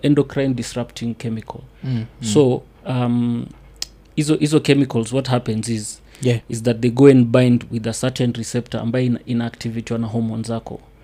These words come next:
Speaker 2: Yeah,
Speaker 1: Usually
Speaker 2: yeah.
Speaker 1: the steroids,
Speaker 2: Yeah.
Speaker 1: hormones, vitu kama testosterone,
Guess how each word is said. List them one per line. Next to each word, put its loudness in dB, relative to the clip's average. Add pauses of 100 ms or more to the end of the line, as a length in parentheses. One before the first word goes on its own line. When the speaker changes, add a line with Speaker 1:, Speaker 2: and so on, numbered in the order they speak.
(100)
Speaker 2:
Yeah, 0
Speaker 1:
Usually 0
Speaker 2:
yeah. 0
Speaker 1:
the -8
steroids, -8
Speaker 2:
Yeah. -2 (400)
Speaker 1:
hormones, -4
vitu -14
kama -4
testosterone, -8